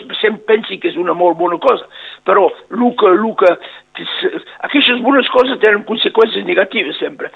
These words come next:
I, eh, di-, diria que, eh, hi,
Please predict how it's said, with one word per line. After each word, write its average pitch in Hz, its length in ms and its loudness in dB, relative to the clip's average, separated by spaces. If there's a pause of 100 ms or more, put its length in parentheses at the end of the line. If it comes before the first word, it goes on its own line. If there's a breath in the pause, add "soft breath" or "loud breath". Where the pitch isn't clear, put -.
(220 loud breath)
I, 226 180 -2
eh, - 880 -2
di-, 180 200 -14
diria 226 440 0
que, 208 160 2 (300 loud breath)
eh, 160 720 4
hi, 175 240 -14